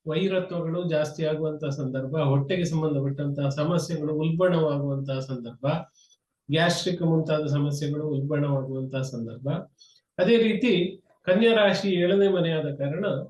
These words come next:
ಕನ್ಯಾ ರಾಶಿಯಲ್ಲಿ ಮುಖ್ಯವಾಗಿ ವೈವಾಹಿಕ ಜೀವನದಲ್ಲಿ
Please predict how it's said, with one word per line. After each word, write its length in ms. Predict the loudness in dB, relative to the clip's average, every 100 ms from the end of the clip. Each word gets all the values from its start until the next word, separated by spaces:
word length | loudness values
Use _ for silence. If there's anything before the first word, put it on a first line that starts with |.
| -14 _ _ _ _
ಕನ್ಯಾ 300 | 2 4 6
ರಾಶಿಯಲ್ಲಿ 560 | 4 2 0 -4 -4 -4
ಮುಖ್ಯವಾಗಿ 840 | -4 -4 -2 -2 -2 -6 -8 -8 -4
ವೈವಾಹಿಕ 540 | 0 2 4 2 0
ಜೀವನದಲ್ಲಿ 1000 | -4 -2 0 0 0 -2 -4 -6 -6 -10